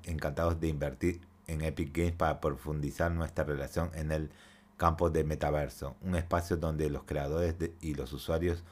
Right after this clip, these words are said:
comparten su tiempo y también confiados en que la experiencia de Epic,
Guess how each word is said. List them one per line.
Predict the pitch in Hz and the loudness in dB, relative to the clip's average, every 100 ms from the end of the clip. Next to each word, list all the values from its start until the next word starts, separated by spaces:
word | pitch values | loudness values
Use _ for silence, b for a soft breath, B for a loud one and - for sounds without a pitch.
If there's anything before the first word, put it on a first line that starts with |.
| B - | B -8
comparten | 71 69 78 82 | -4 -2 0 -2
su | 76 - | -2 -6
tiempo | - 80 78 - | -4 -2 -2 -4
y | 76 | -2
también | 73 73 78 | -4 -2 -2
confiados | - 73 67 80 80 82 82 - B B - | -2 -4 -2 0 2 2 -2 -6 B B -8
en | 80 76 | -6 -4
que | - 76 | -4 -2
la | 73 73 69 B B - | -2 -4 -6 B B -20
experiencia | - 78 76 82 90 | -8 -4 -2 -2 -2
de | 82 80 | -2 -4
Epic, | - 82 - | -6 -4 -4